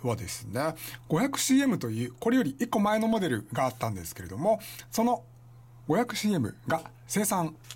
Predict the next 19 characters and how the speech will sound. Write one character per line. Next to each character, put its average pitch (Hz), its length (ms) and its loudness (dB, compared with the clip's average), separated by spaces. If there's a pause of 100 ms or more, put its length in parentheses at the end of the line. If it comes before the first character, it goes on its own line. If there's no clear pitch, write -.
(120)
終 175 200 0
了 156 140 2
す - 140 -2
る 104 220 -2
一 117 240 0
年 185 400 0
前 123 280 0
の 92 100 -8
で 92 120 -14
す - 120 -12
ね、 135 240 0 (340)
千 262 160 4
九 175 100 2
百 - 360 -4
八 113 340 0
十 190 380 0
八 120 300 -2
年 90 300 -4
に、 151 220 0